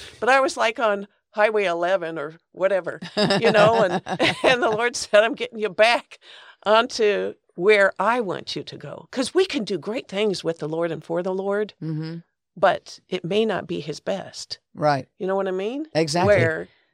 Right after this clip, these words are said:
Speaker 2: Exactly. Talk about that, 'cause you s-, you made a comment earlier when we were just talking about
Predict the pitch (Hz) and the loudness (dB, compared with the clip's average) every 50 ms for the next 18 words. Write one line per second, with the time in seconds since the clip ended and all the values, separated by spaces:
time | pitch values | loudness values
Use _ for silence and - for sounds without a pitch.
0 | _ - 175 170 175 240 240 220 - 143 - - 254 311 - 294 208 202 - - | _ -4 -2 0 4 4 4 4 2 -2 0 2 2 2 2 2 4 4 4 4
1 | - - 139 - - 170 165 190 226 208 - - - - 214 214 220 247 269 277 | 4 2 2 2 0 -4 -2 -2 -2 -2 -4 -6 -6 -4 -4 -2 -2 0 -2 -2
2 | 262 - - 247 233 226 214 202 - - 220 233 233 190 151 135 131 135 151 160 | -4 -4 -2 -2 0 0 0 -2 -2 -4 -4 -4 -4 -2 -2 -2 -2 -4 -4 -6
3 | 165 151 151 156 160 151 139 135 139 139 - - - - - - 196 220 - - | -6 -6 -4 -4 -4 -4 -4 -6 -6 -8 -8 -12 -12 -8 -6 -6 -6 -6 -6 -10
4 | - - - - _ - - _ _ _ _ - - - 151 160 156 151 147 - | -14 -14 -16 -20 _ -20 -20 _ _ _ _ -4 -4 0 2 4 4 4 4 2
5 | - - - - | -2 -6 -10 -12